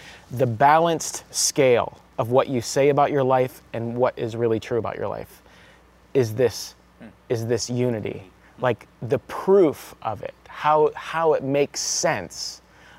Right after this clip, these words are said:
Speaker 1: of you saying that you are a follower of Jesus, is that you eagerly bear with one another in love.
Speaker 2: Paul, what, what, what passage is that in Ephesians?
Speaker 1: Uh, Ephesians, um, it's Ephesians four,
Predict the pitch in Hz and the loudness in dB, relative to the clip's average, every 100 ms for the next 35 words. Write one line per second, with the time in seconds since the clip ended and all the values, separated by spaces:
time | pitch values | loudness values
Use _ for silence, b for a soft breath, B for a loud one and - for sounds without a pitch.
0 | _ 131 107 - - 80 - 151 131 156 | _ -4 -4 -10 -20 -18 -10 -2 2 2
1 | - 143 120 113 110 127 127 110 104 - | 2 -4 -4 -6 -4 0 0 0 -2 -2
2 | 120 110 113 110 - 113 117 104 - 147 | -2 0 0 -2 -4 -4 -4 -4 -4 -2
3 | 123 143 151 - 131 135 120 B B _ | 2 2 2 0 0 2 2 B B _
4 | _ 196 196 202 165 135 120 113 113 113 | _ 2 4 6 6 4 4 2 0 -2
5 | B B B B - 120 110 147 143 147 | B B B B -6 -4 2 6 8 8
6 | 139 127 120 - - _ _ 123 120 113 | 6 6 4 0 -14 _ _ -6 -4 -2
7 | 113 107 110 104 - _ - - - 120 | -4 -2 -2 -2 -6 _ -20 -14 -8 -6
8 | 107 104 92 85 - - _ _ _ - | -2 0 0 -4 -16 -20 _ _ _ -20
9 | 131 143 123 117 143 117 143 135 135 - | -6 -2 0 0 -2 -2 -4 -2 -4 -4
10 | 123 - 120 120 120 110 110 - 113 127 | -4 -4 -4 -4 -4 -4 -6 -4 -6 -6
11 | 139 - - - 143 143 135 165 160 147 | -8 -10 -6 0 2 2 2 2 2 2
12 | 131 113 - - 123 110 107 110 110 131 | 0 -2 -6 -2 2 4 2 0 -6 -8
13 | 131 175 180 156 - - 139 110 107 | -2 0 2 0 -2 2 2 4 0